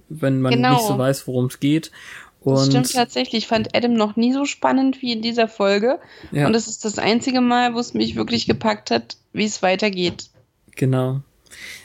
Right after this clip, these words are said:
Speaker 1: Ja, schade, dass Oz weg ist, aber wie gesagt, sie haben ihn ja leider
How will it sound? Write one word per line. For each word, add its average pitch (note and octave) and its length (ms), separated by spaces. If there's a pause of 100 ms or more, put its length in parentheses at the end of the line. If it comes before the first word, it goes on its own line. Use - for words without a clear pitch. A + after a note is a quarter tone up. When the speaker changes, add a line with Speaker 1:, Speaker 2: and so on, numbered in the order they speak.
(140)
Speaker 1:
Ja, C#3 140
schade, D#3+ 380
dass D3 220
Oz - 360
weg C#3 380
ist, D3 280
aber C3 440
wie C3 100
gesagt, B2 340
sie B2 120
haben C3 200
ihn B2+ 180
ja A#2+ 120
leider A#2+ 480